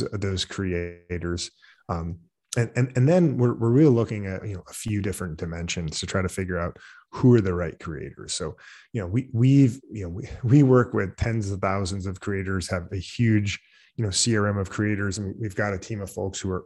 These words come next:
always looking for new creators to, to add, to add to that. So we're, we're tapping into that. There's certainly a lot of platforms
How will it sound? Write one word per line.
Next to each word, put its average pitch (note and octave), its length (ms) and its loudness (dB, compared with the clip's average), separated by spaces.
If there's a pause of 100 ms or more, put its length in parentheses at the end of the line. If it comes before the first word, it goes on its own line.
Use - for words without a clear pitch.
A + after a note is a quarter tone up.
always G#2+ 340 4
looking G2+ 460 -2 (340)
for F#2+ 320 -4
new A#2 200 4
creators G2 580 -2
to, F2 200 -6
to - 220 -6
add, G2 320 -2 (240)
to - 160 -6
add F#2 240 -4
to - 100 -8
that. F#2 340 -6
So B2 100 4
we're, A#2+ 280 4
we're C#3 140 4
tapping C3+ 380 0
into A#2+ 180 0
that. G#2 300 -2
There's G2 180 -8
certainly C3+ 340 -2
a G2+ 80 -4
lot G2 360 -2
of G2 160 -6
platforms A#2 800 -2